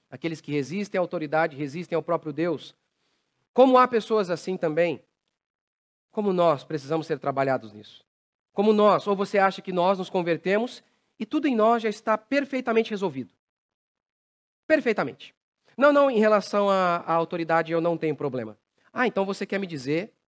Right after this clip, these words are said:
que essa parte do seu velho eu não precisa ser regenerado. Isso foi já, você sempre foi bom nisso. Em relação à finança, não, eu não tenho nenhum problema com isso. Meu querido, você era totalmente depravado. Não há nada em você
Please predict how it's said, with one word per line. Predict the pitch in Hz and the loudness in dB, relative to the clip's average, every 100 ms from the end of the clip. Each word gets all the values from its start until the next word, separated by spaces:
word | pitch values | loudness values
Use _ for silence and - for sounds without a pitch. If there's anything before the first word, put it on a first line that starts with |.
| _ _ _ _ - | _ _ _ _ -2
que | |
essa | 180 - 214 | -2 0 -2
parte | - 185 208 190 | 4 6 4 2
do | 185 | -6
seu | 208 170 | -2 2
velho | 170 196 180 | 4 4 4
eu | 160 175 262 _ _ _ _ _ _ _ _ _ - | 2 2 -2 _ _ _ _ _ _ _ _ _ 2
não | 190 247 | 4 6
precisa | 269 277 269 | 2 0 0
ser | 226 240 | 4 4
regenerado. | 190 190 180 147 117 - _ _ _ _ _ | 4 2 4 2 -2 -10 _ _ _ _ _
Isso | 175 208 220 | -8 -6 -6
foi | - 214 220 214 | 0 2 2 -2
já, | 143 196 226 _ _ | 0 2 2 _ _
você | 202 | -4
sempre | 262 254 | -2 2
foi | 233 | 2
bom | 196 185 | 4 2
nisso. | 139 - - _ _ _ _ - | 0 -6 -20 _ _ _ _ 0
Em | |
relação | 220 220 208 226 | 4 4 4 2
à | |
finança, | 233 208 220 214 | 4 4 6 4
não, | 208 190 | 4 4
eu | 202 | 4
não | |
tenho | 202 190 | 2 0
nenhum | 175 | 0
problema | 170 160 151 | 0 0 0
com | 147 | -2
isso. | 127 - _ _ _ _ - | -6 -10 _ _ _ _ -8
Meu | 170 | -8
querido, | - 175 156 | -6 -6 -4
você | 147 151 175 | -6 -2 -2
era | 170 | -2
totalmente | - 185 196 170 165 175 | -6 -2 -2 0 -2 -2
depravado. | 160 156 143 143 117 - - | -4 -2 0 0 -2 -10 -4
Não | 175 185 | 2 2
há | |
nada | 190 190 190 190 | 4 4 4 2
em | 190 | -2
você | 185 - 170 127 | -4 -6 -8 -8